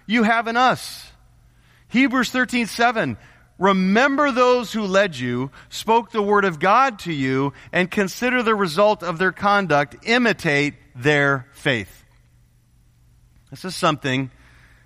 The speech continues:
that by God's grace, early on in my Christian life, was made very obvious to me. And so for the remainder of my Christian life, up to this day, there are men who I talk to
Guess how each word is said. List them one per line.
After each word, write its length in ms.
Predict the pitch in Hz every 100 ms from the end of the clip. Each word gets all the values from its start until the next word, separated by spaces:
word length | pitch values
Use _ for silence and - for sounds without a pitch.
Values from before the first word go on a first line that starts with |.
| _
that 200 | 123 131
by 160 | 131 151
God's 300 | 156 170 139
grace, 320 | 143 135 131
early 340 | 165 170 185 160
on 160 | 156
in 80 | 147
my 140 | 143
Christian 340 | 147 170 - 156
life, 460 | 120 117 113 - - _ _ _
was 240 | 131 131
made 300 | 127 139 135
very 580 | 104 98 135 156 180 190 -
obvious 460 | 139 135 120 107 -
to 100 | 120
me. 280 | 107 107 113 _ _ _ _ _ _ _ _
And 160 | 135 127
so 340 | - 143 135
for 280 | 123 - 139
the 100 | 127
remainder 680 | 120 120 131 185 208 202 185
of 300 | 156 165 143
my 180 | 151 151
Christian 440 | - 156 - 139
life, 280 | 123 123 123 -
up 280 | 202 - -
to 220 | 214 208
this 300 | 151 160 -
day, 540 | 127 135 113 101 101 - _ _ _ _ _
there 360 | 117 143 147
are 240 | 143 135 127
men 680 | 123 139 190 120 107 107 - _ _ _ _ -
who 420 | 151 143 139 -
I 240 | 131 139 151
talk 360 | - 185 -
to 240 | - 110